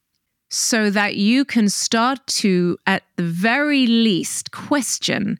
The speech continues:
what you think is so the way it is. Why? Why is that necessary? Why would I come along and disrupt something so massive? Well, the problem is,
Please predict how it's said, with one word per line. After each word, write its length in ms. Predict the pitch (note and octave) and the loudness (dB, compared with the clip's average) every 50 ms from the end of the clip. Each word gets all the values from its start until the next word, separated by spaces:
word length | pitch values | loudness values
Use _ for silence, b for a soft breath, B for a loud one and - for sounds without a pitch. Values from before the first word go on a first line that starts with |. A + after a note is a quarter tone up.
| B B B B B B | B B B B B B
what 240 | - F#3 G3+ G3 - | -2 -2 0 0 0
you 320 | F#3+ F#3 A3 B3 C#4 D4+ | 2 2 4 4 2 0
think 400 | - - - A3+ G#3+ A3 G#3 - | 0 -2 0 0 2 2 2 0
is 140 | F3+ D#3+ - | 0 -2 -2
so 540 | - - - - A3+ G#3+ A3 A3 A3 A#3 A3+ | -2 -2 0 0 0 0 2 2 2 2 2
the 120 | F#3 F3+ | 0 0
way 300 | D#3+ E3 F3+ F3+ F#3+ F#3 | 0 0 0 2 2 0
it 100 | F#3+ E3 | 0 0
is. 500 | D3+ D3 D3 F3+ G#3+ G#3 - - - - _ _ _ _ _ - | 0 0 0 0 0 0 -2 -6 -10 -12 _ _ _ _ _ -4
Why? 440 | F#3 G3 F#3+ E3+ - - - - D#3+ E3 | -2 0 0 0 -2 -4 -6 -8 -10 -6
Why 280 | - G3+ A3+ B3+ C#4 | -2 -2 0 0 0
is 200 | C#4 C4+ A#3+ G3 | 0 0 -2 -2
that 180 | - F#3+ - - | -2 -4 -2 -2
necessary? 540 | F3+ E3 D#3 - F3 - - E3 D#3+ D#3+ F3+ | -2 -4 -4 -4 -6 -4 -4 -2 -2 -2 -2
Why 380 | G#3 A3 B3+ C4 C#4+ D#4 D#4+ | -2 -2 -2 0 0 0 0
would 200 | E4 D4+ C4 A#3+ | 0 0 0 0
I 160 | A#3 A3 A3+ | 0 0 0
come 240 | A3 - A3 C4+ C4+ | -2 -2 -4 -2 0
along 320 | C4 A#3+ G#3+ G#3 G#3 G3+ F3+ | 0 0 2 2 2 0 0
and 180 | E3+ E3 D#3+ | 0 0 0
disrupt 540 | D#3 F#3+ - - - A#3 A#3 A#3 B3 - - | 0 -2 -2 0 0 0 0 0 0 -4 -8
something 680 | - - - F3 D3+ D#3 - - E3 D#3+ D#3 F3 F#3+ | -8 -4 -4 -4 -4 -4 -6 -6 -4 -2 0 0 0
so 300 | G3 - - E3+ E3 F#3+ G#3 | 0 0 0 0 2 2 4
massive? 720 | A3+ A#3+ C#4 D4+ D4+ - - - - D3+ - - D#3 - B B B B B B B B B | 4 4 4 2 0 -4 -6 -6 -6 -6 -6 -8 -10 -12 B B B B B B B B B
Well, 460 | - A3+ A#3+ A#3 A#3+ A#3+ A#3 - - _ _ _ _ _ _ _ _ _ _ _ _ _ _ _ - | -2 0 0 0 0 0 -2 -4 -8 _ _ _ _ _ _ _ _ _ _ _ _ _ _ _ -4
the 120 | G3+ G#3 | -2 -2
problem 640 | G3+ - - E4 F#4 - F4 C4+ A3+ A3 G3+ G3 - - _ _ _ _ _ | -2 -2 -2 -2 0 0 0 0 0 0 0 0 -2 -4 _ _ _ _ _
is, 560 | - G3 F3 D#3 D#3 D#3+ E3+ F3 - - - | -2 -2 -2 -2 -2 -4 -6 -6 -8 -10 -12